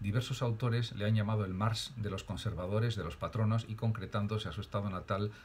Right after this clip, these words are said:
de los plantadores. Lo que está claro para Calhoun es que una buena constitución nacional es lo que hace posible que no exista opresión y que se respeten los derechos de los ciudadanos. Es la manifestación o expresión de un cierto garantismo legal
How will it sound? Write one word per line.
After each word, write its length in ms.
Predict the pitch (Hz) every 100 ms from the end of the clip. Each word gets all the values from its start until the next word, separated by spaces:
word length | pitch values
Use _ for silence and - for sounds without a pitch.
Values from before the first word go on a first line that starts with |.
| -
de 120 | -
los 100 | 87
plantadores. 680 | - 90 78 85 82 76 76 - - - - -
Lo 80 | -
que 80 | 104
está 200 | 117 113
claro 340 | 123 123 127 - -
para 200 | 101 90 -
Calhoun 480 | 120 117 120 131 - - 117
es 100 | 113
que 100 | 123
una 100 | 110
buena 240 | 117 110
constitución 580 | 110 - 107 98 113 98
nacional 480 | 120 113 101 104 107
es 120 | 113
lo 120 | 113
que 80 | 113
hace 160 | 110 107
posible 540 | - - 110 101 110 - - - -
que 100 | 95
no 60 |
exista 280 | 104 113 107
opresión 560 | 101 92 - 110 113 -
y 60 | 110
que 120 | 107
se 120 | 127
respeten 500 | 120 - 110 107 98
los 160 | 113 104
derechos 480 | 92 92 98 90 - - -
de 100 | 95
los 300 | 95 - -
ciudadanos. 720 | - 107 98 95 85 73 76 - - - - - - -
Es 120 | 113
la 100 | 120
manifestación 680 | 117 107 107 101 - 117 107
o 40 |
expresión 500 | 123 - 107 107 104
de 60 | 110
un 80 |
cierto 340 | 110 120 110 104
garantismo 580 | 95 90 92 123 104 85
legal 380 | 82 113 110